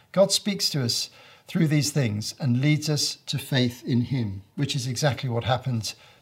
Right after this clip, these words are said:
to the Magi, because when they arrived at the place that Mary, Joseph, and Jesus were staying in, they bowed down and they worshipped. Something was happening in their hearts. This wasn't an intellectual exercise.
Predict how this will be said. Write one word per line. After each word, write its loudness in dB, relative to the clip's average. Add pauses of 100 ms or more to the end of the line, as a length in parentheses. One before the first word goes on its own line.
to -2
the 0
Magi, 0
because -4
when 2
they 2
arrived 4 (500)
at 0 (260)
the -6
place 0 (240)
that -4
Mary, 4
Joseph, 0
and -2
Jesus -2 (340)
were -6
staying 2
in, -4 (220)
they 0
bowed 4
down 4 (340)
and -4
they 0
worshipped. -2 (400)
Something 0
was -2
happening -4
in -2
their 0
hearts. -2
This -2
wasn't -2
an 0
intellectual 0
exercise. -4